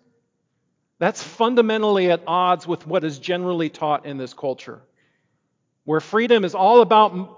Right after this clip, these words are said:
my desires being met and doing whatever I want. The freedom that the Bible teaches and presents to us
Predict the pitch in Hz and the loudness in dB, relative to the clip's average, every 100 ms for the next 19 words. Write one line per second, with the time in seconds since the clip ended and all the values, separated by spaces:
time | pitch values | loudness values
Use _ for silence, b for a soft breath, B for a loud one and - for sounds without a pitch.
0 | _ _ 160 185 214 220 175 190 190 190 | _ _ 2 4 4 2 -2 0 2 4
1 | 190 175 143 180 175 160 165 147 127 - | 4 0 -2 -4 -2 -2 -2 -2 -6 -8
2 | 165 143 196 220 214 185 180 254 269 262 | -8 -4 0 0 0 0 2 2 6 6
3 | 262 185 202 208 185 175 180 156 113 - | 4 2 0 0 -2 -2 -2 -2 -6 -18
4 | - _ _ _ _ _ _ _ _ _ | -20 _ _ _ _ _ _ _ _ _
5 | _ _ _ _ _ _ _ _ _ _ | _ _ _ _ _ _ _ _ _ _
6 | _ _ _ _ _ _ _ _ _ _ | _ _ _ _ _ _ _ _ _ _
7 | _ _ _ _ _ _ _ _ _ _ | _ _ _ _ _ _ _ _ _ _
8 | 123 - 160 156 139 123 - 131 135 131 | -20 -12 -10 -10 -14 -18 -16 -14 -14 -16
9 | - 127 - 117 - - _ _ _ _ | -20 -20 -20 -20 -20 -20 _ _ _ _
10 | _ _ _ _ 135 131 123 139 135 - | _ _ _ _ -20 -16 -12 -14 -14 -20
11 | 143 131 110 - _ | -18 -18 -20 -20 _